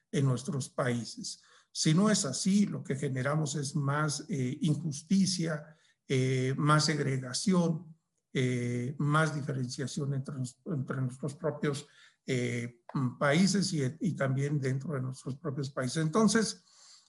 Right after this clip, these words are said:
estos cuatro elementos tienen a su vez un elemento de carácter transversal y es que nada de eso puede lograrse si no hay una participación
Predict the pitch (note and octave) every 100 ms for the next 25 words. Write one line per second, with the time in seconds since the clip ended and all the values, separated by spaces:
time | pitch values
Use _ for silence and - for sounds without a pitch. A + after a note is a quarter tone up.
0 | _ _ - A#3+ A#3+ A#3+ - A#3 G#3+ G#3+
1 | G3+ G#3 F#3+ F#3+ A3 F#3 - G3 F#3 F#3+
2 | G3+ D#3+ - D#3 D#3 F3+ F3 F3+ F3 D3
3 | D3+ E3 - D3+ D3 D3 C#3+ - D3 C3+
4 | C#3 A#2+ C#3+ B2+ - B2+ B2+ B2+ D3 D3
5 | - E3+ F#3+ D3 E3+ F3 D#3 E3 D#3+ F3
6 | - D3+ D#3 D3 D3+ D3+ C#3+ C#3 D#3 D3
7 | D3+ _ - _ - - E3+ E3 F3 E3
8 | C3+ C3+ D3 C#3+ C#3 C#3 C#3+ D3+ C#3 C#3+
9 | - - C3+ - - D3 - D#3+ C#3+ C#3
10 | D3+ -